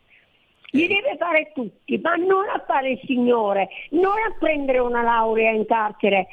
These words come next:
Speaker 1: ma a fargli fare i lavori socialmente utili.
Speaker 2: Eh, ma
Speaker 1: A
Speaker 2: s-
Speaker 1: trattarlo come lui ha trattato la donna, perché la donna, come l'uomo, l'abbiamo partorito noi donne, l'uomo, e deve portare rispetto.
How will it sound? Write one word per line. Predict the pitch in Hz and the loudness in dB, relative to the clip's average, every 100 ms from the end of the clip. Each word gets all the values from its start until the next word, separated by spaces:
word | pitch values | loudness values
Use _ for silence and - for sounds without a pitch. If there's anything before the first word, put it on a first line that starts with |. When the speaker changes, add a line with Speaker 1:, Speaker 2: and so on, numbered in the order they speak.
| - | -6
Speaker 1:
ma | 277 | -2
a | 269 277 | 0 0
fargli | 294 277 277 | -2 0 -2
fare | 294 320 294 | 0 2 2
i | |
lavori | 269 262 302 302 254 | 2 2 2 2 0
socialmente | 269 247 247 247 262 233 240 | 0 2 2 0 0 4 2
utili. | 247 247 220 208 180 - _ _ _ _ _ _ - | 4 0 0 0 0 0 _ _ _ _ _ _ -18
Speaker 2:
Eh, | 131 113 117 | -14 -10 -8
ma | 117 131 | -4 -4
Speaker 1:
A | - 269 | -2 0
Speaker 2:
s- | |
Speaker 1:
trattarlo | 311 302 320 330 330 320 | 0 0 -2 -2 0 0
come | 311 311 | 0 2
lui | 302 359 320 | 2 4 2
ha | |
trattato | - 262 - 311 311 | 0 -4 0 0 2
la | 285 262 | 2 2
donna, | 247 202 202 202 202 - | 2 0 -4 -6 -4 0
perché | 262 - 285 | 0 2 0
la | 294 | 0
donna, | 269 277 226 214 214 | 0 0 0 0 0
come | 208 277 277 | 4 4 4
l'uomo, | 277 294 285 220 220 | 2 2 2 2 0
l'abbiamo | 226 262 254 262 | 0 2 0 0
partorito | 277 269 285 302 302 | 0 0 0 2 2
noi | 339 381 | 4 4
donne, | 294 262 233 226 214 202 180 - | 4 2 -2 -6 -2 0 -2 0
l'uomo, | 269 240 220 196 190 - - - | 2 2 0 -2 -2 -4 -10 0
e | 277 | 0
deve | 294 311 320 | 4 2 2
portare | 330 320 285 277 277 | -2 -2 0 0 0
rispetto. | 254 - 226 170 - - 190 185 | -4 -4 -4 -4 -8 0 0 0